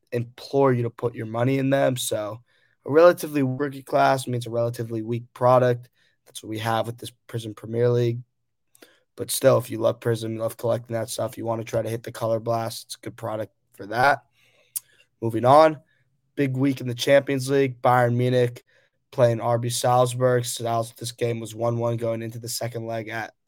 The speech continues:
the Allianz Arena, and Bayern just absolutely smashed Salzburg, as you can see, seven one win. Though, shout out Brendan Aronson getting another assist for Salzburg. The American continues to play very, very well. Um,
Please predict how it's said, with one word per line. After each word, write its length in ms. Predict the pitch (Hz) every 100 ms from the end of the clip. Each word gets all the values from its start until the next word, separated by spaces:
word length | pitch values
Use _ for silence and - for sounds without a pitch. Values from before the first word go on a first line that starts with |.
| -
the 140 | 110
Allianz 540 | 107 117 117 113 117 110
Arena, 340 | 110 123 127
and 180 | 110 120 -
Bayern 340 | 110 110 107
just 360 | 107 101 - - _ _ _ _ _ -
absolutely 600 | 117 120 113 107 87 107
smashed 560 | - 117 113 113 -
Salzburg, 440 | 117 110 107 113 107
as 120 | 107
you 80 | -
can 120 | -
see, 300 | - 131 127
seven 340 | 120 117 113
one 200 | 110 107
win. 340 | 117 127 127 120 _ _ _
Though, 200 | - 107
shout 280 | - 120 123
out 160 | 117
Brendan 300 | - 120 113
Aronson 460 | 107 123 123 120 127
getting 260 | 117 113 110
another 340 | 107 117 117
assist 380 | 120 - 135 131
for 100 | 143
Salzburg. 560 | 127 135 131 131 135
The 80 | 120
American 480 | 107 110 110 - 104
continues 560 | - - - 117 113 -
to 80 | 120
play 300 | - 110 110 _ _ _ _ -
very, 240 | 113 110
very 260 | 110 107 107
well. 420 | 110 113 113 117 _ _ _ _ -
Um, 400 | - - -